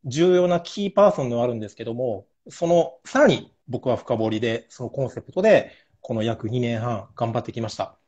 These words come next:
で、今ね、福山さん、嫁ちゃんお話もありましたけど、このふるさとの創生、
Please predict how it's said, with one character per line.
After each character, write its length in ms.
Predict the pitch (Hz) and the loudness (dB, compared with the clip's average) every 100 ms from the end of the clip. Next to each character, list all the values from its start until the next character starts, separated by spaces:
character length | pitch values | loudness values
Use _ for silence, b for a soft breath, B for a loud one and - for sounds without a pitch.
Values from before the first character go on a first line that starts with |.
| _ _ | _ _
で、 120 | - 165 | 4 6
今 240 | 190 165 | 8 6
ね、 100 | 151 | 4
福 160 | 143 196 | 4 4
山 160 | 175 | 4
さ 160 | 156 135 | 2 -2
ん、 180 | 120 - - | -4 -10 -8
嫁 160 | 147 | -4
ち 40 | 151 | -2
ゃ 40 | |
ん 20 | |
お 40 | 143 | -2
話 260 | 170 147 | -2 -2
も 100 | 160 | 0
あ 40 | 151 | 0
り 60 | |
ま 120 | 165 202 | 0 0
し 60 | |
た 80 | 170 | 0
け 100 | 151 | 2
ど、 260 | 151 127 b b _ | 2 2 b b _
こ 140 | - | -2
の 100 | 127 | -2
ふ 160 | 127 185 | 0 2
る 140 | 262 | 2
さ 160 | 269 196 | 6 4
と 120 | 123 | 2
の 180 | 104 95 | -8 -12
創 340 | - - 143 135 | -12 -4 -2 -2
生、 420 | - 127 110 | 0 0 -2